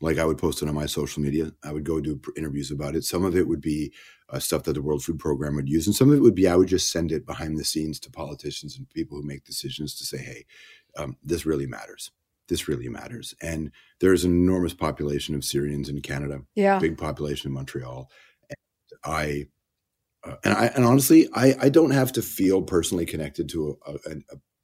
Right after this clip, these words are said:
Speaker 1: an issue, a cause, a place to want to be a part of it,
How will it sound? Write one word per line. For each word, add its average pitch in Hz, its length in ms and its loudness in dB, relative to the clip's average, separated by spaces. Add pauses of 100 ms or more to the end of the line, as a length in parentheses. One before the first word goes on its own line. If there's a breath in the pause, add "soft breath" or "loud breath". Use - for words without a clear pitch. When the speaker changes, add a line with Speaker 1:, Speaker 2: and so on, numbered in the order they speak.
(180)
Speaker 1:
an - 160 -8
issue, 82 460 -2
a 71 80 -8
cause, 73 420 -6
a 69 60 -12
place 76 380 -8
to - 120 -12
want 71 300 -10
to - 80 -12
be 71 160 -8
a - 40 -10
part 73 240 -12
of 78 80 -8
it, 90 160 -4